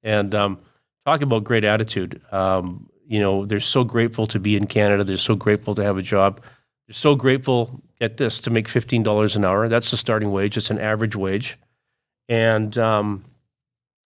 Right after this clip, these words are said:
people say, "Well, that's what the, the issue here is: where they live." Well, what we figure, what we, what we do is that we network them. So we'll say Bert is coming in from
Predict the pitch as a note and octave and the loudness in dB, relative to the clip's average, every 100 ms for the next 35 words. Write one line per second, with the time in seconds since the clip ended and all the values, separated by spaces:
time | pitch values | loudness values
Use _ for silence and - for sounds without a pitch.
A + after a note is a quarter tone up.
0 | - C#3+ C#3+ D3 A#2+ C#3 - - C#3+ C3+ | -2 2 4 4 4 2 -2 -10 0 0
1 | C3 B2+ B2 D#3+ - B2+ G#2+ A#2 A2 G#2+ | 2 0 2 2 4 4 4 4 4 4
2 | B2+ A#2+ G#2+ C#3 A#3 - - _ _ _ | 4 4 4 2 2 -4 -18 _ _ _
3 | _ _ C3+ B2+ B2+ C#3+ D3+ - E3+ D3 | _ _ 0 4 4 4 2 4 4 6
4 | C#3 C3+ B2+ C3 B2+ A#2 A#2 D#3+ C3+ G#2+ | 4 6 6 6 4 2 6 6 6 4
5 | B2 A#2+ A#2 C3 C3 A2 - G2+ G2 G2+ | 2 4 4 4 4 2 2 0 0 0
6 | G2+ A2+ G2+ B2+ D#3+ B2 C3 A2 B2+ A#2+ | 0 0 2 2 2 2 -2 2 4 4
7 | A2+ A2 A2 A2+ G#2+ G2+ G2+ | 4 2 0 2 2 2 -2